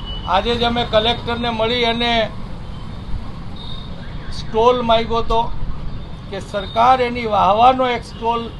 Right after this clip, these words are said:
મેળામાં રાખી શકતી હોય રાજકોટના, તો અમે પણ એની જે બધી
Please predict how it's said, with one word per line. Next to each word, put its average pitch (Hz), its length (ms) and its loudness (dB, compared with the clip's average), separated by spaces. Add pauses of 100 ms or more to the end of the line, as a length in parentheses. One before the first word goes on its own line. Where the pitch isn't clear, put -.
(360)
મેળામાં 226 500 4
રાખી 208 360 -2
શકતી 226 380 -8
હોય 220 140 2
રાજકોટના, 196 800 -2 (1600)
તો 220 60 2
અમે 240 460 6
પણ 254 380 4 (1080)
એની 254 440 -2 (280)
જે 208 240 6
બધી 247 480 0